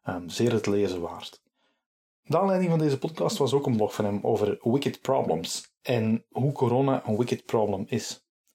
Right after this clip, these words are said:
Deze podcast gaat over doorgewinterde professionals zoals Ed, die in de aanloop van de corona hebben beleefd en net als ik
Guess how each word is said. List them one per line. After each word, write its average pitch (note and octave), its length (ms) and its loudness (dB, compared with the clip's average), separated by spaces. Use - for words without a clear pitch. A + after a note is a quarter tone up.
Deze C3+ 280 2
podcast F3 600 -2
gaat C#3 180 0
over A#2+ 380 2
doorgewinterde C3 560 2
professionals A#2+ 580 -4
zoals G#2+ 260 0
Ed, C#3 420 -4
die A2 480 -2
in A#2 160 -6
de A2 100 0
aanloop B2+ 300 0
van A#2+ 120 0
de A#2 60 0
corona A2 560 0
hebben G#2+ 440 0
beleefd G#2+ 560 -2
en A2+ 400 0
net C#3+ 280 -2
als B2 200 0
ik C#3 120 -4